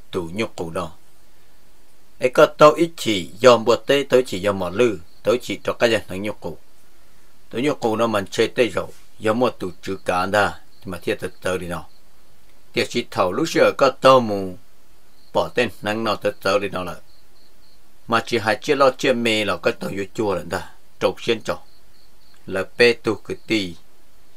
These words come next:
trâu xiên trò tàu, trong tổ là khó, nó cay lò thôi mà ta trả lời ôm mộng.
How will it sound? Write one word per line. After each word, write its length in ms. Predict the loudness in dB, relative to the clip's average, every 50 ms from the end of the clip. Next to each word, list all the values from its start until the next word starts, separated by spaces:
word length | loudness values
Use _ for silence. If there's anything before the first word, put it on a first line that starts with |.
| -12 -12 -12 -12 -12 -12 -14 -14 -4 -2
trâu 160 | -2 -2 -2 -4 -2
xiên 200 | -2 -2 -2 -2
trò 180 | -4 -4 -4 -4 -8 -2 4
tàu, 240 | 4 4 4 4 0 -10 -12 -12 -12 -12 -12 -12 -12 -12 -12 -2
trong 200 | 2 2 2 2 0 -4
tổ 160 | -2 -2 -2
là 60 | -2 -6 -8
khó, 120 | -8 -8 -8 -8 -12 -12 -12 -10 -4
nó 140 | -4 -4 -4 2 4
cay 180 | 4 4 4 2 -8 -2
lò 200 | -2 -2 -2 -2 -6 -8
thôi 120 | -8 -8
mà 180 | -8 -8 -8 -8 -2
ta 120 | -2 -2 -2 0
trả 100 | -4 -4
lời 120 | -4 -6 -10 0 8
ôm 260 | 10 10 10 8 4
mộng. 180 | -4 -6 -8